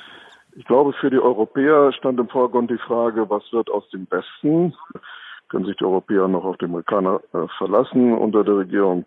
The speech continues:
Trump? Oder müssen wir mehr tun? Müssen wir auch enger zusammenarbeiten, zum Beispiel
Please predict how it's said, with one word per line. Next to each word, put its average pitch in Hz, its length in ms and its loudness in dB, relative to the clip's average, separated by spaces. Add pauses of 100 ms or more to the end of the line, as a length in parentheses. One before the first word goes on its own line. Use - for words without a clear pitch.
Trump? 139 340 2
Oder 107 220 4
müssen 101 400 -4
wir 92 300 0 (520)
mehr 127 280 4
tun? 127 260 2
Müssen 120 160 2
wir 110 120 2
auch 104 100 -2
enger 117 240 0
zusammenarbeiten, 107 680 0
zum 104 160 -6
Beispiel 92 500 0